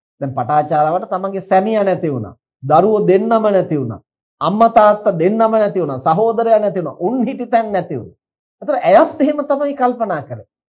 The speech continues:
අනේ අපි මෙච්චර අහිංසකව ඉන්නවා. ඇයි අපට මෙහෙම වුනේ? අපි කාටවත් කරදරයක් කරන අය නෙමෙයි. ඇයි අපට මෙහෙම වුනේ?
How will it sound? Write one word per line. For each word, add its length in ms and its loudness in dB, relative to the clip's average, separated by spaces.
අනේ 200 -6
අපි 180 -6
මෙච්චර 380 -6
අහිංසකව 600 -6
ඉන්නවා. 280 -10
ඇයි 260 -2
අපට 280 -2
මෙහෙම 280 -8
වුනේ? 280 -10
අපි 180 -8
කාටවත් 580 -2
කරදරයක් 560 -4
කරන 240 -8
අය 120 -6
නෙමෙයි. 280 -10
ඇයි 220 0
අපට 300 0
මෙහෙම 260 -4
වුනේ? 260 -10